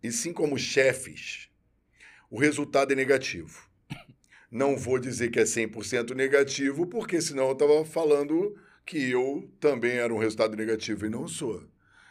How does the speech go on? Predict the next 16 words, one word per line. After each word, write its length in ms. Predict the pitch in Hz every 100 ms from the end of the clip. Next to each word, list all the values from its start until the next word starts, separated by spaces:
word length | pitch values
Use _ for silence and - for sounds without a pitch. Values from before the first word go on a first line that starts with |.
| -
Então, 640 | 113 117 127 135 156 165 - - -
existe 580 | 127 120 143 202 - 170
o 60 |
resultado 560 | 156 143 143 143 143 139
negativo 580 | 135 131 - 160 190 - -
socialmente, 1160 | - - 151 156 - 170 185 160 143 107 - - _
que 100 | -
a 60 | 113
população 600 | 123 120 127 135 123 139
fala, 300 | - 120 120 - -
"Por 160 | 190 -
que 120 | 240
que 60 | 240
o 40 |
policial 600 | 233 208 - 175 175 196
atirou 720 | 180 - 180 143 151 175 170